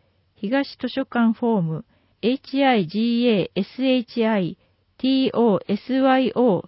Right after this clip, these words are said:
ケーエヌエフオーアールエム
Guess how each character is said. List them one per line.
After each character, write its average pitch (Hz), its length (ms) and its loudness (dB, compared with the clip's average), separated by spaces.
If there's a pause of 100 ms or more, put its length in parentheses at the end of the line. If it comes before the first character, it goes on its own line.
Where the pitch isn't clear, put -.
(120)
ケ 254 260 2
ー 233 380 0
エ 220 60 4
ヌ 175 220 2 (360)
エ 196 80 -2
フ 254 280 2
オ 262 200 6
ー - 60 -4
ア 226 180 2
ー 233 40 2
ル 220 200 0
エ 214 60 4
ム 180 220 0